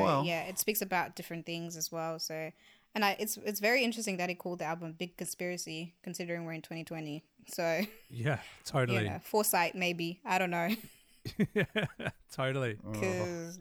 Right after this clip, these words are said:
Speaker 2: look,
Speaker 1: <laughs>
Speaker 2: twenty twenty is a whole big conspiracy for real.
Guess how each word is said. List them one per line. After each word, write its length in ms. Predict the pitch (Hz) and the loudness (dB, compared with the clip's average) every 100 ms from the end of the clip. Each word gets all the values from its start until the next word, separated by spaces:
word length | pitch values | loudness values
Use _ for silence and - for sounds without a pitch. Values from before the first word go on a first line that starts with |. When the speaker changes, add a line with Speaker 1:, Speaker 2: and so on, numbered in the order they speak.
| - | -10
Speaker 2:
look, 400 | 165 175 156 - - - - _ - - - - - _ - | -4 -2 -4 -6 -16 -18 -20 _ -20 -20 -20 -20 -20 _ -2
Speaker 1:
<laughs> 120 | 165 - - 180 - - - | -2 -4 -2 0 -2 -12 -4
Speaker 2:
twenty 220 | 214 202 | 0 2
twenty 220 | 202 190 | 2 2
is 80 | 180 | 2
a 100 | 185 | 0
whole 160 | 180 180 | 0 -2
big 240 | 175 180 | -2 -2
conspiracy 500 | 175 - 180 175 175 | -2 -4 -4 -4 -6
for 160 | - 165 | -10 -8
real. 320 | 175 170 | -6 -6